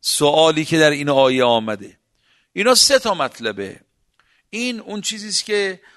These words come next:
اون وقت عرض کردم، اگر ما این دو تا آیهٔ سورهٔ هجر رو، «فوربک لنسألنهم»، همه رو نگیم، فقط به اون کفار،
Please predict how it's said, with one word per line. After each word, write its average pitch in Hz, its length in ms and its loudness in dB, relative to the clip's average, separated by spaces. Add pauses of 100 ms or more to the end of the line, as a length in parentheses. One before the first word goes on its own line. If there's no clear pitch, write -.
(140)
اون 165 120 -4
وقت 208 140 -2
عرض 220 280 -2
کردم، 180 440 -4 (120)
اگر 240 400 -2
ما 170 420 -6 (1120)
این 226 240 -6
دو 208 140 -4
تا 196 140 -4
آیهٔ 175 380 2
سورهٔ 165 360 -4
هجر 156 500 -6
رو، 151 160 -8
«فوربک 160 1040 -4 (460)
لنسألنهم»، 156 2250 -2 (760)
همه 233 280 0
رو 214 260 -4 (400)
نگیم، 190 300 -6
فقط 165 320 -8
به 151 120 -18
اون 156 260 -14 (360)
کفار، 131 560 -4